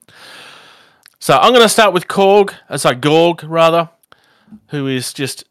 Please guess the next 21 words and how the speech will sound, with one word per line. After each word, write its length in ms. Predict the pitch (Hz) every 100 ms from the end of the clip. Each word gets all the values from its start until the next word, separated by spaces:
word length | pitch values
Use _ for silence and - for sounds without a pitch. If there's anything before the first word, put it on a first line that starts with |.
| -
I 140 | 127
love 360 | 131 127 127 120
the 100 | 131
look 180 | 123
of 100 | 131
this 180 | 123 117
mini. 340 | 127 131 131 - -
Uh, 180 | 107 107
it's 140 | -
very, 480 | 110 101 127 123 113
very 300 | 110 107 101
alien. 540 | 101 110 110 110 107 _ _
I 60 | 113
mean, 100 | 120
it 160 | 147
feels 380 | 135 170 180 135
very 260 | 135 135 123
Krang 560 | - 127 127 139 147 147 -
to 100 | 170
me 240 | 143 156
from, 420 | - 127 117 113